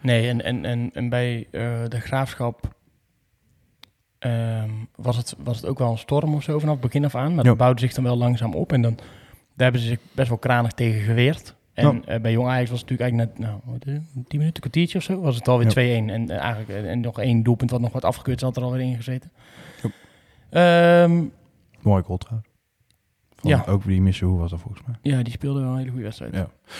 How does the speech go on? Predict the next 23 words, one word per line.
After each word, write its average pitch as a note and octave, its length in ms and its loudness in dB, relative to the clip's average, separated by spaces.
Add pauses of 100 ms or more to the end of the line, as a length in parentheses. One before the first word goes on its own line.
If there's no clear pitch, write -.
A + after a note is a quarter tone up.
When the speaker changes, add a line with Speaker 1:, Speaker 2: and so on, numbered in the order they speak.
Speaker 1:
Eh, B2 300 -2
ja, D3 120 4
daarover D3+ 300 6
gesproken, D#3+ 440 2
eh, C3 240 4
eh, B2+ 60 0
Van C3+ 160 0
der B2 100 0
Zanden, D3 380 -4
eh, B2 340 -6
interview B2+ 280 -6
staat B2+ 220 -8
online, B2+ 340 -2
zeker A#2+ 280 -6
even A2 340 -8
terugluisteren, B2 640 -10
Speaker 2:
Ja. - 140 -2
Speaker 1:
eh, C3 60 -4 (140)
kan B2+ 120 -10
ik B2 60 -8
de A#2+ 60 -8
mensen B2+ 220 -6
aanraden. C3 360 -6